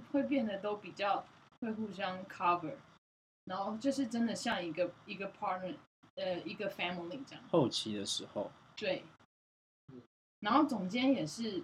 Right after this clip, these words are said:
Speaker 1: 就是非常的是对待你，就真的很像 family。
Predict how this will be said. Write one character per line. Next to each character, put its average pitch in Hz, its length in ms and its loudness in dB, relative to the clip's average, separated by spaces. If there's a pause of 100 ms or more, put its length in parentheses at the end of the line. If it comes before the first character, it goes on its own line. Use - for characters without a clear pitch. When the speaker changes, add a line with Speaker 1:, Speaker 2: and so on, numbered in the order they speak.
Speaker 1:
就 220 80 -4
是 220 200 -2
非 233 260 -2
常 165 300 -2
的 170 120 0
是 220 260 -4
对 240 240 0
待 226 200 -2
你， 156 120 -2
就 226 160 -6
真 220 220 -2
的 208 100 -2
很 156 200 -4
像 185 220 -4
family。 147 420 -6